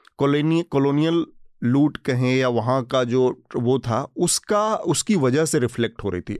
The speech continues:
और ये almost पूरे यूरोप के बारे में सच है कि सबकी कॉलोनियाँ थी वो। Otherwise प्रोडक्टिविटी के लेवल पे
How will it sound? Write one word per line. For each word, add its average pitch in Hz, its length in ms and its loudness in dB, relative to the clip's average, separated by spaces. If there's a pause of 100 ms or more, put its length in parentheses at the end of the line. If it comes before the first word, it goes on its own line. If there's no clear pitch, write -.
(120)
और 156 120 0
ये 226 200 0 (280)
almost 156 340 0
पूरे 175 380 2
यूरोप 156 380 0
के 165 80 0
बारे 131 220 2
में 123 80 0
सच 117 220 -2
है 143 60 -2
कि 180 80 -2
सबकी 180 340 -2
कॉलोनियाँ 135 460 2
थी 151 140 -8
वो। 143 220 0 (520)
Otherwise 208 540 0 (460)
प्रोडक्टिविटी 156 680 0
के 156 140 -2
लेवल 139 320 0
पे 139 520 0